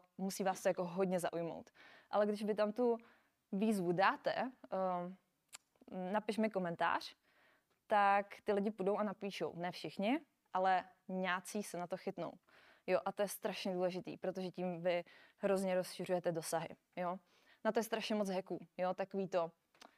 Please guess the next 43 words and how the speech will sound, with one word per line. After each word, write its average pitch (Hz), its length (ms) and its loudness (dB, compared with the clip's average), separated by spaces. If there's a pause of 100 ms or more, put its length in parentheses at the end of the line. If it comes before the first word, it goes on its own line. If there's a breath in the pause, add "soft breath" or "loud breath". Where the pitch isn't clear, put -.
(140 loud breath)
to 208 120 0
jste 196 160 0
určitě 196 280 0
zažili 185 360 2
na 175 400 -4
Facebooku. 175 720 -2
Ehm, 175 600 2 (840 soft breath)
„Jestli 247 180 4
chceš 240 180 4
vědět 220 300 6
víc, 190 260 2
napiš 202 240 0
mi 208 80 2
do 185 80 2
komentáře 180 580 2
ano.“ 170 240 0 (220)
Proč? - 400 -2 (340)
Protože 226 380 2
oni 247 200 6
tam 262 140 6
nedají 220 240 8
odkaz. - 500 -4
Ve 196 100 -2
chvíli, 240 280 4
kdy 226 140 6
oni 226 160 2
nedají 220 360 4 (360 loud breath)
od-, 214 300 -2
protože 226 300 0
kdyby 214 200 2
dali 247 160 6
do 233 80 2
toho 247 140 4
příspěvku - 440 -2
odkaz, - 420 -2
tak 196 140 -2
vy 196 140 0
co 196 140 0
uděláte? 180 360 2
Půjdete, 208 380 2
kliknete 240 420 2
na 240 160 0
odkaz, - 480 -4